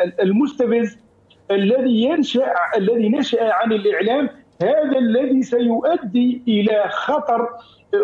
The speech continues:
مستقبلي، آه، ربما يمكن أن يراه الناس بسيطاً، ولكنه في عمقه، آه، مشكل خطير جدًا. يجب أن يذهب لا إلى المشاركة ولا إلى،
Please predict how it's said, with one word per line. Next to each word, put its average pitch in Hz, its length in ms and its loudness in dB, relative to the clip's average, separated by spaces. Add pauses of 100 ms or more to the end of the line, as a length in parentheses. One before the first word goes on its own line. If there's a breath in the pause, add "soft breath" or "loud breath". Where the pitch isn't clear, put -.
مستقبلي، 247 960 0 (380)
آه، 190 760 2 (180)
ربما 254 600 0 (760)
يمكن 254 560 0
أن 233 180 2
يراه 226 320 0
الناس 214 420 0
بسيطاً، 285 420 0
ولكنه 240 760 0
في 214 140 -4 (160)
عمقه، 240 560 0 (400 loud breath)
آه، 202 320 2
مشكل 233 720 0
خطير 262 560 0 (100)
جدًا. 233 500 0 (400 loud breath)
يجب 226 420 0 (300)
أن 190 240 0 (160)
يذهب 226 720 0 (440)
لا 269 320 2
إلى 247 200 0
المشاركة 226 840 0
ولا 208 420 2
إلى، 214 400 0